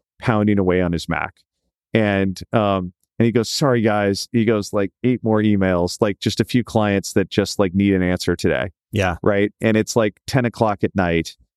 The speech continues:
Speaker 1: and, and the guy is not gonna go to sleep
Speaker 2: Mm-hmm.
Speaker 1: without, without answering that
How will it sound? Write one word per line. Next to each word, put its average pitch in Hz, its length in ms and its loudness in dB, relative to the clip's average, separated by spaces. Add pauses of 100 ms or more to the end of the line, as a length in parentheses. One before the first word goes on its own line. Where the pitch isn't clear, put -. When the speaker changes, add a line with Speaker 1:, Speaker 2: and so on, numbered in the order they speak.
(240)
Speaker 1:
and, 98 500 0
and 98 460 0
the 113 100 2
guy 107 220 0
is 98 140 -4
not 107 180 0
gonna 98 160 0
go 92 120 2
to 90 60 0
sleep 90 440 0
Speaker 2:
Mm-hmm. 110 300 0
Speaker 1:
without, 98 500 0
without 101 380 0
answering 101 440 0
that 87 200 0